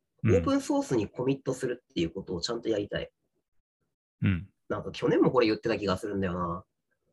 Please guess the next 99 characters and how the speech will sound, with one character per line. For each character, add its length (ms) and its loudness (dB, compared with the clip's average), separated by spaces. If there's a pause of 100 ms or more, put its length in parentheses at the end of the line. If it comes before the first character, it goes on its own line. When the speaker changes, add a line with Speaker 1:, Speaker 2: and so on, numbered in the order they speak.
(120)
Speaker 1:
<laughs> 340 4 (200)
Speaker 2:
で、 440 4 (380)
な 120 6
ん 20 2
か 400 4 (100)
自 160 2
分 180 6
の 120 2
業 140 8
務 220 8
上 180 2
の 100 0
必 260 -2
要 140 8
性 260 6
っ 100 -12
て 100 -4
い 60 2
う 20 0
と 140 2
こ 100 4
ろ 160 6
が 380 4 (120)
偶 200 -2
然 180 10
発 260 2
生 140 2
し 100 -6
て、 380 2
そ 140 -6
れ 100 -2
が、 260 0 (340)
あ 160 4
の、 220 0
イ 80 -6
シ 180 0
ュ 40 6
ー 20 6
に 80 6
な 100 6
っ 200 -4
て 260 4
で 160 0
き 120 0
る 80 2
っ 120 -2
て 80 -8
い 60 0
う 60 -4
こ 100 -4
と 80 -2
も 200 -4
あ 80 6
る 100 4
ん 60 0
だ 120 -2
け 100 -6
ど、 160 0
や 80 -2
っ 80 -12
ぱ 100 4
り 80 6
そ 160 2
う 60 4
い 40 2
う 40 0
チ 120 0
ャ 60 4
ン 60 0
ス 160 -12
っ 40 -20
て 100 4
な 80 6
ん 80 2
か 100 -2
待 200 2
っ 40 -20
て 140 4
て 60 4
も 120 2
な 120 2
か 80 4
な 100 6
か 80 4
や 120 2
っ 100 -8
て 100 0
こ 100 -6
な 120 4
い 40 0
な 100 -2
っ 80 -10
て 100 -8
い 40 -4
う 40 -2
の 100 -4
が 100 -4
あ 40 -8
っ 40 -16